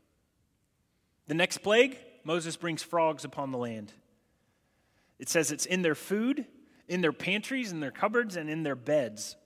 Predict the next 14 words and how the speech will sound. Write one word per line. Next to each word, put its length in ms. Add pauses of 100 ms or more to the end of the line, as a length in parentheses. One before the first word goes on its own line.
(1040)
Chapter 400
eight, 280
verse 220
seven, 440 (200)
the 80
magicians 640
did 180
the 80
same 340
thing 480 (360)
with 120
their 100
secret 360
arts. 420